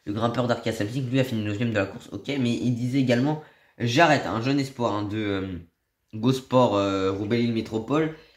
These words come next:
a fait un, un, tombé dans un trou de plusieurs mètres. Il souffre de nombreuses fractures de vertèbres, de la cheville, du sternum et des fissures d'organes comme les poumons et les reins. Il va devoir patienter avant de pouvoir refaire son métier.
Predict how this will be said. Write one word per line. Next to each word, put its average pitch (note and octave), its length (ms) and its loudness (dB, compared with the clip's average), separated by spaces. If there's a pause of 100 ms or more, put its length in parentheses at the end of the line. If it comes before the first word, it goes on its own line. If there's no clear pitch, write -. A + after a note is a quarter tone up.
(180)
a A2 60 -4
fait C#3 100 -2
un, A#2+ 340 0
un, G#2+ 100 -2
tombé C3 280 0
dans A#2 180 2
un A2+ 80 -2
trou C#3 400 0 (540)
de G2 240 -6
plusieurs C#3 600 0
mètres. D#3+ 680 -2 (360)
Il C3 80 -4
souffre D3+ 200 0
de C3 100 4
nombreuses D3+ 340 4
fractures D3 600 -2
de A2+ 180 -4
vertèbres, C#3 800 0 (300)
de A2+ 60 0
la A2 140 2
cheville, D#3 420 2
du A2+ 140 0
sternum D3+ 640 2 (300)
et G#2 80 0
des G#2+ 160 0
fissures D#3+ 540 -2
d'organes C3+ 420 4
comme A#2+ 160 2
les G#2+ 80 0
poumons D#3 500 0
et C3+ 60 2
les A#2 100 4
reins. D3 120 0
Il D#3 80 2
va A#2+ 120 2
devoir B2 220 0
patienter A#2+ 340 -2
avant A#2 160 -2
de A2 80 -4
pouvoir A#2 280 -2
refaire A#2 200 -6
son A2 60 -4
métier. A2 420 -4